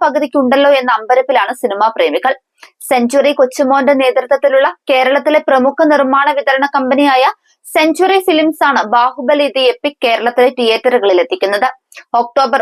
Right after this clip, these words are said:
മുപ്പത്തിയൊന്നിനാണ് റിലീസ്. ചിത്രം ഇന്ത്യയിൽ നിന്ന് റീ റിലീസിനും നൂറ് കോടി നേടുമെന്നാണ് ട്രേഡ് അനലിസ്റ്റുകളുടെ കണക്കുകൂട്ടൽ. തെരഞ്ഞെടുക്കപ്പെട്ട ചില ഐമാക്സ് തിയേറ്ററുകളിലും ചിത്രം പ്രദർശിപ്പിക്കും. റിലീസ് സമയത്ത് ലോകമെമ്പാടും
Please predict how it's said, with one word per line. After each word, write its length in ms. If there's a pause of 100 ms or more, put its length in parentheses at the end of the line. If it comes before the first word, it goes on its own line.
മുപ്പത്തിയൊന്നിനാണ് 760 (100)
റിലീസ്. 280 (380)
ചിത്രം 380
ഇന്ത്യയിൽ 380
നിന്ന് 180 (180)
റീ 100 (120)
റിലീസിനും 500 (120)
നൂറ് 360
കോടി 200
നേടുമെന്നാണ് 600 (120)
ട്രേഡ് 320
അനലിസ്റ്റുകളുടെ 720
കണക്കുകൂട്ടൽ. 520 (480)
തെരഞ്ഞെടുക്കപ്പെട്ട 640
ചില 220 (220)
ഐമാക്സ് 460
തിയേറ്ററുകളിലും 720 (100)
ചിത്രം 320
പ്രദർശിപ്പിക്കും. 680 (520)
റിലീസ് 440
സമയത്ത് 380 (140)
ലോകമെമ്പാടും 840